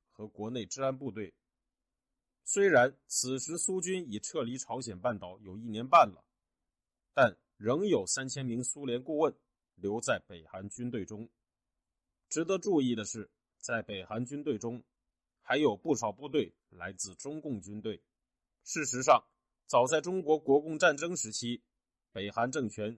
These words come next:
就在苏联的指示下对中共军队进行过不少援助。北韩政权曾向中共的第四野战军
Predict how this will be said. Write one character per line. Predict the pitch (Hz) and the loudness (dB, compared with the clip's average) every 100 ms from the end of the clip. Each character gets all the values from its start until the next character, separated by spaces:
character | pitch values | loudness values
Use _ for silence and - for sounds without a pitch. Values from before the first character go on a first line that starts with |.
| _ | _
就 | - 104 | -12 -12
在 | 101 92 | -10 -8
苏 | - 151 | -6 -4
联 | 135 113 | -2 0
的 | 120 | -2
指 | - 85 | -4 -16
示 | - 117 | -12 -6
下 | 113 90 _ _ _ _ | -2 -2 _ _ _ _
对 | 104 87 | -12 -10
中 | 135 151 | -10 -8
共 | 156 117 | -4 -4
军 | 123 127 | -4 -6
队 | 135 92 _ _ | -6 -6 _ _
进 | - 127 98 | -12 -10 -8
行 | 98 | -8
过 | 104 113 | -6 -6
不 | 117 | -8
少 | 98 85 | -10 -12
援 | 82 92 | -12 -12
助。 | 120 107 _ _ _ _ _ _ _ _ _ _ _ - | -10 -10 _ _ _ _ _ _ _ _ _ _ _ -6
北 | 123 123 | -4 2
韩 | 143 | 2
政 | 170 160 | 2 -4
权 | - 113 143 _ _ | -2 0 -2 _ _
曾 | - 107 | -14 -12
向 | 117 120 104 | -6 -6 -6
中 | 147 156 | -12 -10
共 | 160 120 | -8 -8
的 | 101 | -8
第 | - 143 | -10 -8
四 | - 127 | -6 -6
野 | 82 | -8
战 | 82 104 | -10 -10
军 | 90 135 | -6 -8